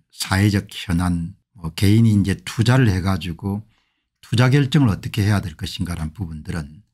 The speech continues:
그 투자 결정에 대한 이익이 바로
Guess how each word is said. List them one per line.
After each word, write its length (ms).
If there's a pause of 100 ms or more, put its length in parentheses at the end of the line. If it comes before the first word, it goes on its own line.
(240)
그 240
투자 440
결정에 520
대한 380
이익이 420
바로 380